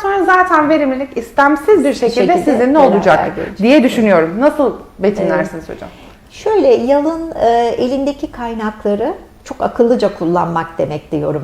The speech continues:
Speaker 2: ben. Yani,
Speaker 1: Hı hı.
Speaker 2: e, verdiğiniz hizmette gereksizlikleri ortadan kaldırmak.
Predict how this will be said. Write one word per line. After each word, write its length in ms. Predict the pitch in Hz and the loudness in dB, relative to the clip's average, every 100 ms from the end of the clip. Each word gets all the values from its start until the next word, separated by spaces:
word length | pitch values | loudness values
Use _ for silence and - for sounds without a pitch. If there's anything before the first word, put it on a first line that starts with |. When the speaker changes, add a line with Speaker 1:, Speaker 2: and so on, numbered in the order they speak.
| 147 | -6
Speaker 2:
ben. 80 | 151 170 | -6 -4
Yani, 380 | 196 196 196 | -4 -4 -2
Speaker 1:
Hı 60 | 220 | -2
hı. 140 | 208 | 0
Speaker 2:
e, 1040 | 190 180 175 175 170 165 160 151 151 156 - - - - - | 2 2 0 0 0 -2 -2 -2 -2 -4 -6 -10 -12 -12 -2
verdiğiniz 600 | 214 220 208 233 247 247 | 4 4 4 0 -2 -2
hizmette 640 | 208 196 190 185 185 - 220 - - - - 202 | 0 0 -2 -4 -4 -6 -8 -10 -16 -20 -16 2
gereksizlikleri 840 | 233 254 254 240 220 233 233 254 | 4 4 2 -4 -6 -4 -2 0
ortadan 440 | 247 208 220 196 196 175 | 0 -2 -2 -2 -2 -4
kaldırmak. 480 | 156 147 - - - | -6 -6 -8 -16 -20